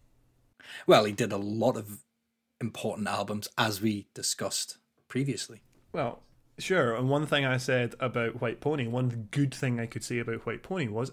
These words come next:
Speaker 2: I enjoyed the production. And for me, r-, you know, straight away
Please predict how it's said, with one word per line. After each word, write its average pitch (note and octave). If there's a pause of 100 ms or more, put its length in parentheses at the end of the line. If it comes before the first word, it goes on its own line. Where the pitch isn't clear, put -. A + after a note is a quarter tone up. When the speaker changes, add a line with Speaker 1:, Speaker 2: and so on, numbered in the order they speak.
Speaker 2:
I B2
enjoyed A2+
the B2
production. A#2 (500)
And C3 (280)
for -
me, B2+ (1040)
r-, C3 (220)
you C3
know, A#2 (180)
straight F3
away A#2+